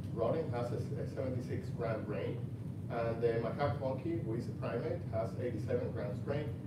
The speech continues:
And look at the overwhelming difference between the number of neurons between these two species. One has, like,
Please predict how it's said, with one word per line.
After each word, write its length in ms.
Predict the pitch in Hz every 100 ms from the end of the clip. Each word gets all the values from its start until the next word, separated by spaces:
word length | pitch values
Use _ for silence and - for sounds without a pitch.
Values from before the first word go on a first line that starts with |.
| -
And 100 | -
look 140 | -
at 180 | 170 -
the 140 | 143 -
overwhelming 640 | - 135 131 151 165 143
difference 340 | 131 151 120 -
between 240 | - - 117
the 80 |
number 240 | 117 117 123
of 120 | 120
neurons 300 | 123 120 117 -
between 220 | - -
these 100 | - -
two 120 | - -
species. 420 | - - - -
One 260 | - 127 127
has, 180 | 127 -
like, 220 | 113 107